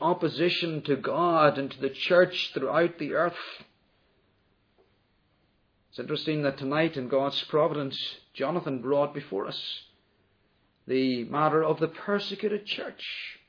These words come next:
that we would pray for them in our prayer meeting.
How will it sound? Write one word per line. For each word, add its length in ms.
that 120
we 120
would 160
pray 400
for 140
them 240
in 60
our 120
prayer 320
meeting. 300